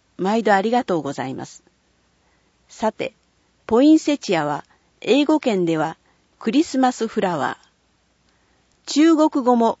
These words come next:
これを真似て、ションダンファー、聖なる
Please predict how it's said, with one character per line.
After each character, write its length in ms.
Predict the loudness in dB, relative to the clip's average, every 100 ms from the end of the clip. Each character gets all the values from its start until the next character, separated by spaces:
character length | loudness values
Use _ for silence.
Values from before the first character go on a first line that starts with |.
| -8
こ 160 | -4
れ 100 | 2
を 140 | 2 2
真 160 | -2
似 160 | -4 -6
て、 220 | -8 -10 _ _ _ _ _ _
シ 220 | -6 0
ョ 100 | 2
ン 180 | 2 2
ダ 180 | 0 0
ン 120 | -4
フ 120 | -8
ァ 140 | -12
ー、 140 | -12 -16 _ _ _ _ _ _
聖 380 | -6 0 0 2
な 160 | -2
る 180 | -4 -8